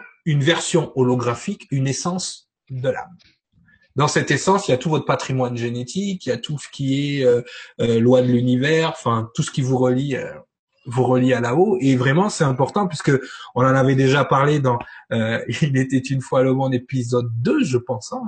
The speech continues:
euh, non, épisode deux de la saison un, justement, on expliquait comment était composée cette énergie qui descend. Cette âme ?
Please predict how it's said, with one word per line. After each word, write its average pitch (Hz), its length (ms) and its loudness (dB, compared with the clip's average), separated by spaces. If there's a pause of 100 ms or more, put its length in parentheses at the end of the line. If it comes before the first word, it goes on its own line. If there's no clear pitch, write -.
euh, 123 260 0
non, 143 160 -2
épisode 131 440 0
deux 165 140 6
de 139 60 4
la 123 120 4
saison 120 380 0
un, 208 180 0
justement, 135 360 0
on 185 80 2
expliquait 135 460 -2
comment 156 260 2
était 165 380 0 (240)
composée 160 680 4 (200)
cette - 420 -2 (580)
énergie 135 460 0
qui - 180 -8
descend. 113 340 -6 (720)
Cette - 220 -8
âme ? 107 220 -6